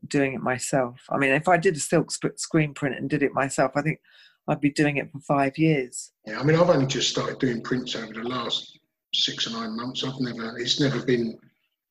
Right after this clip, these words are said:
Speaker 2: um, something I've looked at, but yeah, I mean, I'm sort of enjoying it, although I'm only doing digital prints at the moment.
Speaker 1: But di-,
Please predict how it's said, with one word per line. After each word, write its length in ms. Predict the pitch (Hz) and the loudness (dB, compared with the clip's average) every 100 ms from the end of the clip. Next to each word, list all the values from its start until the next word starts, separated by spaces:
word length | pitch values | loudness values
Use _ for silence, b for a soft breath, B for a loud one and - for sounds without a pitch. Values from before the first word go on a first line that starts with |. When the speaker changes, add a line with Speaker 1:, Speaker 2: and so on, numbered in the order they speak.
| _ - | _ -10
Speaker 2:
um, 440 | 117 110 107 107 - - | -6 -4 -4 -8 -12 -4
something 340 | - 131 117 | 0 0 0
I've 140 | - - | -4 -2
looked 260 | - - | -2 -2
at, 220 | 110 127 - | -4 -6 -6
but 240 | - 110 - _ _ _ _ _ _ | -6 -6 -8 _ _ _ _ _ _
yeah, 200 | - 135 | -2 0
I 60 | 123 | 0
mean, 200 | 120 110 131 | -4 -6 -6
I'm 240 | 123 120 | -8 -8
sort 240 | - 113 101 | -6 -6 -6
of 60 | |
enjoying 420 | 107 104 110 110 123 | -6 -6 -6 -4 -2
it, 100 | 131 | 2
although 180 | 135 | 4
I'm 180 | 135 131 | 4 4
only 140 | 127 120 | 4 4
doing 400 | 123 117 110 - _ _ _ - | 4 2 0 -6 _ _ _ -4
digital 380 | - - - - | 0 0 0 -4
prints 340 | - 104 101 - | -6 -4 -2 -4
at 80 | - | -4
the 80 | |
moment. 400 | 107 107 90 95 - _ _ _ _ _ _ _ _ _ _ _ - | -6 -6 -8 -12 -18 _ _ _ _ _ _ _ _ _ _ _ 0
Speaker 1:
But 220 | 214 - | 2 2
di-, 280 | - 269 | 2 2